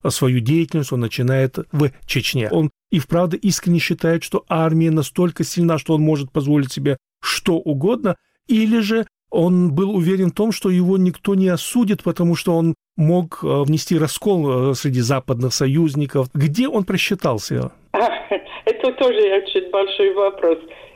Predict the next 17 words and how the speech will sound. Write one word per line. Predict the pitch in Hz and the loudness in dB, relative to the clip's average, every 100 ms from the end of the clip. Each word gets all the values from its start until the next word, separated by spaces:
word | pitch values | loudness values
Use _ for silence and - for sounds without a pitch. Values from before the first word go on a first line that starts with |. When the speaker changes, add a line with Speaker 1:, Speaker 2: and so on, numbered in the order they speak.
| _ | _
Speaker 2:
Первый | 254 262 247 | -2 0 0
вопрос, | 233 214 214 254 294 - - | 0 -2 0 0 -2 -6 -4
почему | 226 226 240 247 277 311 - - _ _ | -2 -2 -2 0 0 0 -6 -20 _ _
Путин, | 254 294 294 277 262 240 220 - | 0 0 0 0 0 0 -4 -2
э, | 185 196 190 185 202 214 | 0 2 2 0 0 -2
использовал | 214 - 247 208 208 202 196 190 | -4 -2 0 2 2 2 0 0
войну | 202 208 208 247 294 294 - - _ _ | 0 0 -2 0 0 0 -16 -20 _ _
как | - 247 247 | -2 -2 -2
инструмент, | - 240 254 - 233 240 220 202 202 | -4 -2 -2 -2 -2 2 0 0 -2
во-первых, | 190 196 220 190 190 190 | -2 0 2 2 2 0
сначала | - 208 208 214 196 185 | -4 -4 -2 0 2 2
достижения | 190 190 - 202 196 277 285 277 | 0 -2 -4 -6 -2 2 4 2
власти, | 254 247 302 302 - 269 285 - - _ | 0 -2 -2 -4 -6 -6 -6 -12 -20 _
а | - | -6
потом | 190 208 208 262 285 277 226 - _ - | -2 -2 0 2 2 2 -2 -14 _ -12
как | - 202 220 | -4 -4 -2
инструмент | 208 - 214 214 220 247 | -6 -2 0 2 2 0